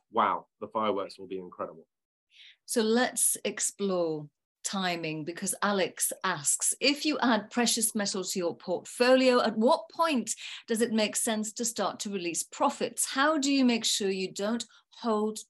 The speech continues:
Speaker 2: too long or too short?"
Speaker 1: A, a very good question. I mean, uh, I think gold is something that you rent rather than own for the long, I mean, I'm talking about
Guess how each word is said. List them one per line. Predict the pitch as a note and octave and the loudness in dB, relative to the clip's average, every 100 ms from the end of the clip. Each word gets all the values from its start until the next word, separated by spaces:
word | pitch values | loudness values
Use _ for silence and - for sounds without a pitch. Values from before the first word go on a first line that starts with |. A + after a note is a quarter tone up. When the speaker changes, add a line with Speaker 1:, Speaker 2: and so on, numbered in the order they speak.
| - | -6
Speaker 2:
too | - B3 | -2 0
long | A#3 E3+ E3 - _ - | 0 -4 -8 -20 _ -14
or | F#3 | -10
too | - F3+ | -8 -6
short?" | - - - - - _ _ _ _ - _ _ _ _ _ _ _ _ - | -6 -6 -10 -10 -12 _ _ _ _ -20 _ _ _ _ _ _ _ _ -4
Speaker 1:
A, | D3+ D3 | -4 0
a | D3+ A#2+ | -2 0
very | D#3 D#3 D3 | 2 6 6
good | A2+ G#2+ | 4 0
question. | - G#2 - - F#2 F#2 | -2 -6 -6 -8 -8 -6
I | A#2 | 0
mean, | B2 A#2 G#2+ _ _ _ _ _ _ _ _ _ | 2 2 -2 _ _ _ _ _ _ _ _ _
uh, | A#2 A2+ A2 - | -2 0 -2 -2
I | A#2 | -4
think | A#2 F#3+ - | 2 0 0
gold | C3 B2+ A#2+ A2+ | 2 4 2 0
is | G#2+ | -6
something | B2 G#2+ G#2+ G#2 | -6 -4 -4 -2
that | G2+ | -4
you | G2 G#2 | -4 -4
rent | G2+ G#2+ C3 - - | 0 0 0 -6 -4
rather | G#2 G2+ F2+ | -4 -2 -6
than | G2+ F#2+ | -10 -4
own | G#2 G2 | -2 -2
for | - G2 | -6 -8
the | |
long, | G2+ G2+ G2 - | -4 -4 -4 0
I | |
mean, | B2 B2+ | 0 2
I'm | B2+ | -2
talking | D#3 - | -4 -4
about | A#2 G#2+ | 0 0